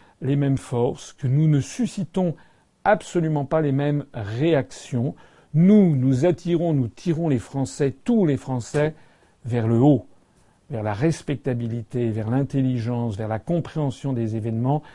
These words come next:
vers le rassemblement national pour que nous exprimons ce que la France, elle a de mieux en elle, chez tous ses enfants, quelle que soit leur origine, leurs conditions sociales, leurs origines ethniques,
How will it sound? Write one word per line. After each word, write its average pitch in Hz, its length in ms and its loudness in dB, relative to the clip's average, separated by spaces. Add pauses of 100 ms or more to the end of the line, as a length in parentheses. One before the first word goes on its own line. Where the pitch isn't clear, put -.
(280)
vers 135 200 0
le 127 120 2
rassemblement 143 760 0
national 131 540 -2
pour 135 220 -10
que 139 180 0 (320)
nous 139 200 2
exprimons 151 440 -2
ce 139 140 -4
que 143 140 -4
la 123 120 0
France, 151 520 -6
elle 135 100 -4
a 123 80 -4
de 117 140 -6
mieux 135 340 0
en 131 180 0
elle, 135 260 0 (300)
chez - 240 -8
tous 190 240 -2
ses 139 300 -2
enfants, 143 560 -2 (400)
quelle 165 180 0
que 156 140 -2
soit 147 240 -2
leur 143 160 2
origine, 143 680 0 (280)
leurs 156 280 2
conditions 143 560 -4
sociales, 143 600 -2 (380)
leurs 117 180 -6
origines 151 480 2
ethniques, 143 460 -4